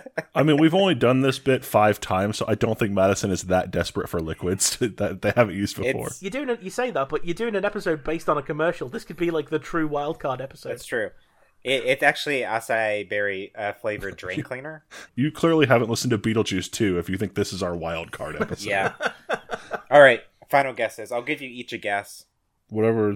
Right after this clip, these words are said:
Speaker 2: the kind of berry Maya said this was, juice.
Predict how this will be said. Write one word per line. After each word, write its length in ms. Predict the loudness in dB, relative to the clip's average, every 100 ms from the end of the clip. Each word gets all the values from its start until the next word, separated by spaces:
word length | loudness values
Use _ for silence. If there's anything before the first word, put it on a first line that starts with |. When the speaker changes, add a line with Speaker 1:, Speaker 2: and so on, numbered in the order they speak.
| -2
Speaker 2:
the 100 | -6
kind 320 | -4 0 0
of 80 | 4
berry 400 | 4 4 2 -2 -2
Maya 240 | 0 2
said 180 | 0 -4
this 180 | -4 -8
was, 400 | -8 -8 -10 -16 _ _ _
juice. 480 | -10 -10 -10 -12